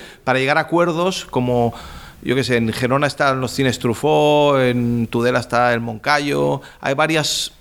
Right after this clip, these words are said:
eh, que en teatro es muy habitual y yo creo que, que habrán, eh, yo creo que por ahí hay un futuro, sobre todo para el cine indie, ¿no? Llegar a acuerdos entre ayuntamientos, eh, comunidades autónomas y salas de cine para que eso pueda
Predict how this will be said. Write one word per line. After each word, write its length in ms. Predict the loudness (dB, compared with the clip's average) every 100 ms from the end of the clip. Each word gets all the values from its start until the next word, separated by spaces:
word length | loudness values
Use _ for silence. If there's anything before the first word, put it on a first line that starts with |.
| -12
eh, 1160 | -4 0 2 2 2 0 -2 -6 -10 -14 -16 -18 -8
que 100 | -8
en 80 | -4
teatro 360 | -2 0 0
es 80 | -2
muy 120 | 0 2
habitual 580 | 2 2 2 2 0 -6 -18 -20 -20 -12
y 100 | -4
yo 140 | -2 0
creo 140 | 0
que, 240 | 0 -2 0
que 100 | 0
habrán, 340 | 2 0 -2 -10
eh, 560 | -12 -12 -12 -12 -12 -4
yo 140 | -2
creo 160 | 0 -2
que 60 |
por 120 | -2 0
ahí 160 | 2
hay 120 | 2
un 80 | 2
futuro, 380 | 0 0 2 0
sobre 200 | 2 0
todo 120 | 2
para 140 | 0 0
el 60 |
cine 220 | -2 -2
indie, 220 | -2 -2 -2
¿no? 240 | -2 -2
Llegar 240 | -4 -2 -2
a 20 |
acuerdos 600 | 0 0 0 0 -2 -2 -8 -14 -14 -8
entre 280 | -6 -2 0
ayuntamientos, 960 | 0 0 0 0 0 -2 -4 -4 -6 -4
eh, 140 | -4 -2
comunidades 340 | -2 0 0
autónomas 640 | 0 0 0 0 -2 -4 -4
y 240 | -4 -4
salas 340 | -2 0 0 -2
de 100 | -4
cine 420 | -2 0 0 0 -8 -20 -20 -4
para 220 | -2 0
que 100 | -2
eso 180 | -2 -2
pueda 560 | 0 2 4 2 0